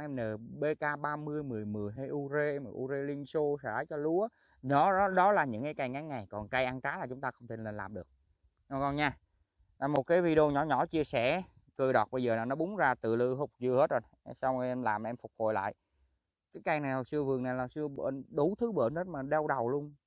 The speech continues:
Vô mà không biết quay cái gì luôn, thấy quay phim không, không dám quay, quay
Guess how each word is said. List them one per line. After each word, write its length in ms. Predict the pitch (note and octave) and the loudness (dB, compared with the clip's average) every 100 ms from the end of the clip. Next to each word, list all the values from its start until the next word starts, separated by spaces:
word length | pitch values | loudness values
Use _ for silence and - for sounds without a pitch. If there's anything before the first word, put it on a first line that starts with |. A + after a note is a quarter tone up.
| - | -12
Vô 320 | C#3 D#3 E3 | -2 4 4
mà 100 | D3 | 2
không 180 | E3+ D#3 | -4 -2
biết 120 | F#3 | -4
quay 260 | - D3 D#3 | -2 -2 0
cái 140 | F3 | 0
gì 180 | D#3+ B2 | 2 2
luôn, 220 | B2+ D#3 D#3 | 2 0 2
thấy 160 | G3 | 0
quay 180 | A#3 F#3 | 2 2
phim 280 | D3 D#3 D3 | 2 -2 -4
không, 240 | - E3 | -6 -6
không 220 | E3+ E3 D#3 | -6 -6 -6
dám 160 | E3+ | -2
quay, 240 | D#3+ D#3 C#3 | 0 0 0
quay 340 | C#3 D3+ C#3+ | 0 0 -2